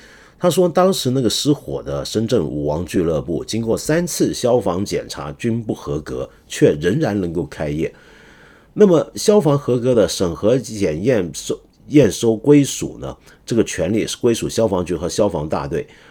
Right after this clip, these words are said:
而陈峰呢是没有资格、没有条件玩忽职守的。结果该案里面整个消防系统只有他一个人被站上了告-，被告席，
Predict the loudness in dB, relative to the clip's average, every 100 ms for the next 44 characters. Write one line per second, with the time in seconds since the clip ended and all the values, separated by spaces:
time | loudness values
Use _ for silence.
0 | -18 -2 -2 0 0 -2 0 0 2 0
1 | 0 -2 0 2 2 0 -2 -6 -4 -2
2 | -2 -2 -2 0 -2 -4 -6 -2 -2 -2
3 | -6 -6 -2 -2 -2 -4 -4 -6 -8 -12
4 | -16 -20 -20 -20 _ 2 4 2 0 0
5 | 0 0 0 0 -2 -2 -4 -4 -4 -4
6 | -2 -4 2 2 2 0 -2 -2 -2 -4
7 | -12 -12 -2 2 0 -2 -10 -12 -12 -2
8 | 0 2 2 0 -2 -4 2 2 2 0
9 | 0 0 -2 -2 -2 -4 0 0 0 0
10 | 0 0 -4 -6 -10 -10